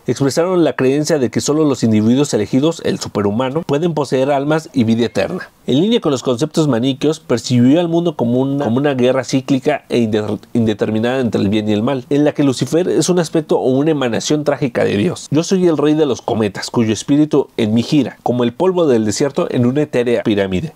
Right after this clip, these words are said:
Yo, el trueno de las tormentas, más tranquilo que una cripta. Puedo ocultar los cadáveres y abominaciones de mis tumbas". Este verso habla sobre Dios, el cual sería el rey de los astros, el sol. El éter es una sustancia filosófica que llena todo el espacio.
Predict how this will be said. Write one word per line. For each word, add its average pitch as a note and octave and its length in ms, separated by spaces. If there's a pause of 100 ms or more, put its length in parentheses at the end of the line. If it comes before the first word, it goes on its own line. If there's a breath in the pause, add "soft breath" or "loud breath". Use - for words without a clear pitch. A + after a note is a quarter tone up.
Yo, D3 380
el A#2+ 160
trueno E3 260
de C3+ 80
las G#2 160
tormentas, A2+ 600
más C3+ 220
tranquilo D3 420
que C3 100
una B2 220
cripta. - 440 (160)
Puedo D3+ 200
ocultar C#3+ 340
los D3 180
cadáveres C#3 560
y B2+ 120
abominaciones A2 640
de G#2+ 100
mis G2 160
tumbas". - 560
Este G3 240
verso F3 380
habla D#3+ 240
sobre G#2 260
Dios, A2+ 320 (240)
el A#2 140
cual D#3+ 160
sería D3 240
el D3 80
rey D3 160
de C#3+ 120
los A#2 200
astros, D#3+ 480
el G#2+ 160
sol. F3+ 340
El C3 140
éter F#3+ 180
es F#3 140
una F#3 160
sustancia D#3 360
filosófica C#3 760
que A#2+ 180
llena B2+ 300
todo C#3 240
el B2 80
espacio. - 420